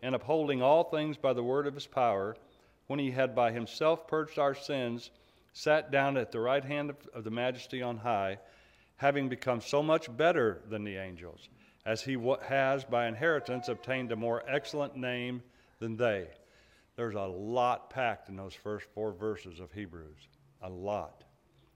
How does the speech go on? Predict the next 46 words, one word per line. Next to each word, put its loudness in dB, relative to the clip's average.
And -6
there's -2
a -4
lot 2
of -8
study -2
that -8
be-, -14
can -8
be -8
done -4
there, -10
but -4
we -2
don't -4
have -2
the -8
time -4
to -10
cover -4
it -2
all 2
tonight. -4
Christ 8
was 0
the -2
chosen 2
messenger 0
of -6
God 2
that 0
all 8
messengers 0
up -8
to -4
that -4
point -4
that -8
God 4
had -12
chosen 0
and -4
appointed -4
that -4
pointed -6
to. -4